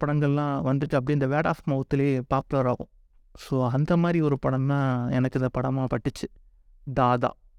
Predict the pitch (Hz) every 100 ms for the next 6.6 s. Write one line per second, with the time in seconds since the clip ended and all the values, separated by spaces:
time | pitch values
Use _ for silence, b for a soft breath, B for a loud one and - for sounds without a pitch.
0 | - - _ - - - - - 135 127
1 | 160 160 135 123 - _ _ _ _ _
2 | - 135 127 123 123 117 180 190 180 165
3 | 165 175 135 143 139 131 135 131 113 -
4 | 135 160 165 185 147 143 147 - 131 131
5 | 160 - _ - - - - 135 127 131
6 | 127 147 - - 139 131